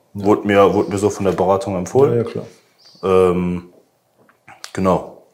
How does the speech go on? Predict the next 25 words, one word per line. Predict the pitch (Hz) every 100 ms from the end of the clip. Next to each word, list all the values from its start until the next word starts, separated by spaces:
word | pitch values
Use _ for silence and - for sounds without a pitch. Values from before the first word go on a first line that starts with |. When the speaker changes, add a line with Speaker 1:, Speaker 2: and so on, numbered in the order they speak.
| -
Speaker 1:
Ja. | 80
Speaker 2:
weil | 80 78 76 -
das | 80
anscheinend | 78 - 80 76
ein |
bisschen | 76 - 80 73 _ _ _ _ _ _ _ _ -
einfacher | 92 107 113 113
oder | 107 87 78
ähnlich | 92 107 123 120
wie, | 95 92 87
wie, | 87 - 64
wie | 82 82
Facebook | - - - -
Speaker 1:
Ja, | 139
Speaker 2:
ist, | -
Speaker 1:
ist | -
ähnlich. | - - - -
Speaker 2:
ne? | 107 113 113 - -
Und | 95
Google | 92 98 98
schon, | - 87 87 -
schon | - 87
komplizierter | 92 85 85 - 82 80
sein | 78 - - - -
kann. | 95 95 98